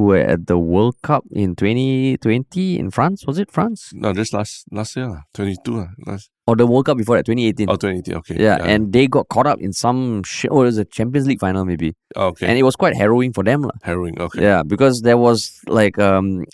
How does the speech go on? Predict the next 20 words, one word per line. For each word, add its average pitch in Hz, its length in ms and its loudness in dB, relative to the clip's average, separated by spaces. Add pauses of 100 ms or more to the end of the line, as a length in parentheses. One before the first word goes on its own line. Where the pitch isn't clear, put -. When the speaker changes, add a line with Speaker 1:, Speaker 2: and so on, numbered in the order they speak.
(140)
Speaker 1:
people 147 340 4
were 101 160 4
being 110 240 0
arrested 117 680 2
and 92 100 -4
there 90 80 0
was 92 200 0
Speaker 2:
Oh, 120 100 0
really? 127 220 0
Speaker 1:
some, - 0 -
some 131 340 -2
violence 110 360 0
and 104 100 0
all. 104 120 -2 (280)
So, 196 400 2 (260)
but 147 380 2
Singapore, 202 420 0
if, 120 220 2
like, 90 420 2
there, 92 260 2